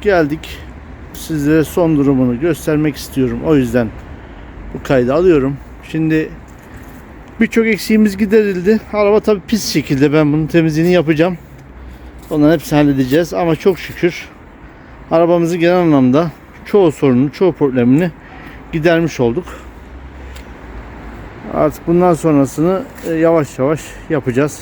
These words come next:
yaptıracağız elimizden geldiğince. Şimdi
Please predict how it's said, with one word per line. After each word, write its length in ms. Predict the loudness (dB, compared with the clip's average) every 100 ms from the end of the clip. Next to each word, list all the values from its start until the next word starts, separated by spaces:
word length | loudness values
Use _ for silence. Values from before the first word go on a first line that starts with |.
| -8
yaptıracağız 760 | -4 -4 0 0 2 2 0 -2
elimizden 360 | 0 2 4 4
geldiğince. 680 | 4 2 2 2 2 0 -2 -10 -20 -20 -20 -20 -20 -20 -20 -20 -20 -20 -20 -4
Şimdi 420 | 2 4 6 2